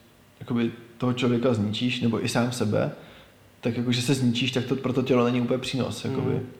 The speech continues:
Speaker 1: Když se, jakoby, když se zničíš v tom dobrém slova smyslu, ale
Speaker 2: Jasně.
Speaker 1: když tě ten sval bolí ještě čtyři dny potom, tak je to vlastně úplně kontraproduktivní, protože vlastně ten sval nemůžeš procvičit víckrát v tom týdnu,
Speaker 2: Hmm.
Speaker 1: než to.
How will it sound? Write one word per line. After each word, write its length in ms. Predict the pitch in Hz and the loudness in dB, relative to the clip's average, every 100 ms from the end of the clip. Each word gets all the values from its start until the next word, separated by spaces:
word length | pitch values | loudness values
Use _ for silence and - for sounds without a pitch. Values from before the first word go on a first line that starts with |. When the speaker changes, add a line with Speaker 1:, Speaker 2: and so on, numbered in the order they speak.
| - - - | -20 -18 0
Speaker 1:
Když 120 | 131 | 4
se, 80 | 147 | 6
jakoby, 260 | 135 147 143 | 6 6 6
když 120 | 139 | 6
se 60 | 135 | 4
zničíš 260 | 147 160 | 4 2
v 40 | 147 | 4
tom 100 | 151 | 6
dobrém 260 | 139 143 | 6 6
slova 280 | 147 147 143 | 4 4 4
smyslu, 420 | 139 139 - 113 | 4 0 0 4
ale 160 | 110 123 | 6 6
Speaker 2:
Jasně. 260 | 123 - 107 - | 2 -4 -6 -2
Speaker 1:
když 140 | 123 | 0
tě 100 | 143 | 4
ten 140 | 139 139 | 6 4
sval 260 | - 139 | 4 4
bolí 220 | 135 135 | 6 6
ještě 180 | 139 135 | 6 4
čtyři 220 | 117 135 | 2 0
dny 140 | 131 139 | 2 2
potom, 300 | 127 131 123 | 2 2 0
tak 140 | 127 | 2
je 60 | 139 | 2
to 100 | 127 | 2
vlastně 260 | 123 135 | 0 2
úplně 240 | 123 131 127 | 2 4 4
kontraproduktivní, 920 | 127 123 123 135 127 127 127 123 127 | 4 2 2 2 2 2 2 0 2
protože 280 | 120 117 120 | 2 2 2
vlastně 180 | 117 123 | 2 2
ten 240 | 123 123 - - - | 0 -2 -8 -12 -6
sval 500 | - 131 127 131 - | 4 8 8 4 0
nemůžeš 360 | 135 123 123 127 | 2 2 2 0
procvičit 480 | 131 110 123 127 123 | 0 0 2 2 0
víckrát 500 | 123 117 - 123 117 | 0 0 2 2 2
v 20 | |
tom 140 | 123 | -2
týdnu, 240 | 117 117 117 | 0 0 0
Speaker 2:
Hmm. 80 | |
Speaker 1:
než 180 | 120 - | -2 -4
to. 140 | - | -8